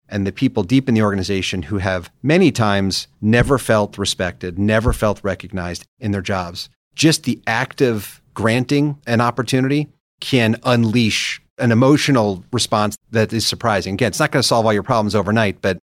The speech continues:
at least a third of the time, it's tears, even just on the rollout of the program, where people are shocked to be recognized. My opinion, no question, if we can get this right as an industry, it's going to be good for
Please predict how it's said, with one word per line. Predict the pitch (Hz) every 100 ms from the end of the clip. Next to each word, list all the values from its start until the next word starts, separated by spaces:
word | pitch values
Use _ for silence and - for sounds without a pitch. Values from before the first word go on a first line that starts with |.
| -
at | 117
least | 120 180 165 139
a |
third | - 113 101
of |
the | 98
time, | 104 92 87 85 80 _ _
it's | 123 120 - - -
tears, | - 131 113 101 -
even | 143 143 127 107
just | 113 110 -
on | 107 98
the | 98 95
rollout | 104 147 90 76 -
of | 110 90
the | -
program, | 123 123 98 - 90
where | 95
people | 107 - 101
are |
shocked | - 104 90 -
to | 82
be | 92 87 80 _ 101
recognized. | 101 92 85 76 - - - _ _ _ _ -
My | 127
opinion, | 147 156 160 165 165 - -
no | 113 127
question, | 131 131 117 110
if | -
we | 123
can | 131
get | 123 117
this | 120 -
right | 117 107 107
as | 104 95
an | 101
industry, | 110 110 104 - 87 85 - _ _ -
it's | 107 - -
going | 110 104 101
to | 95
be | 101 98
good | - 120 110
for | 110 113 104 101 92